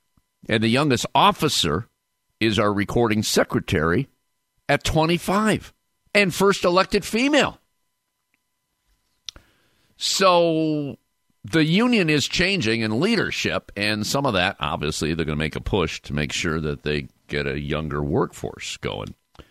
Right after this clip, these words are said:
So we'll talk about future work. I guess, uh, one of the projects there is the first of its kind nuclear fusion plant that they're gonna get involved in. And, uh, they're also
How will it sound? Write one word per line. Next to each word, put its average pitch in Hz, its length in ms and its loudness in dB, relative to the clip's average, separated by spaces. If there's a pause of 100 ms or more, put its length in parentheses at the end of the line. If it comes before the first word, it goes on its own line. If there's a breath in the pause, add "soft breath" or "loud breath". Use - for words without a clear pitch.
So - 140 -2
we'll 101 120 0
talk 135 220 2
about 95 200 2
future 117 400 0
work. 85 260 0
I 76 120 0
guess, - 360 -2
uh, 67 180 0 (1040 soft breath)
one 104 200 0
of 131 80 2
the 85 80 0
projects 92 720 -2
there 62 280 -2 (360)
is 73 340 0
the 69 80 0
first - 420 -2
of 73 120 2
its - 180 -4
kind 80 480 0
nuclear 80 640 0
fusion 101 720 -2
plant - 600 -10 (460)
that 65 200 -2
they're 62 280 -4 (100)
gonna 64 260 -4
get - 340 -4
involved 58 720 -4
in. 67 240 -4 (520)
And, 78 400 -2
uh, 78 120 0
they're 87 220 -2
also 98 760 -2